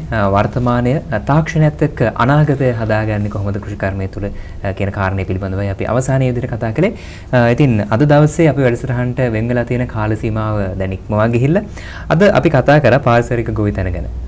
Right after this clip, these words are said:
පොහොර ප්‍රශ්නය ගැන, පොහොර ගැන තියෙන මිත්‍යා මත ගැන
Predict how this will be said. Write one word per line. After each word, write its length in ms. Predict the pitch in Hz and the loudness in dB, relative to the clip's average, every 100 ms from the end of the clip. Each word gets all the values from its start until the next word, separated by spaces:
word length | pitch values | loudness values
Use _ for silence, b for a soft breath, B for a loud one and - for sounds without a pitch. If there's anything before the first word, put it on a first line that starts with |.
| - | 0
පොහොර 240 | 170 180 | 4 4
ප්‍රශ්නය 400 | 147 127 - 110 | 4 4 2 -2
ගැන, 180 | 98 87 - - | 0 -4 -6 -4
පොහොර 220 | 139 147 | 0 2
ගැන 320 | 156 143 139 | 2 2 0
තියෙන 240 | 135 139 120 | 0 -2 0
මිත්‍යා 380 | 117 - 123 110 | -2 0 0 2
මත 240 | 104 107 | 2 2
ගැන 200 | 101 85 | 0 -2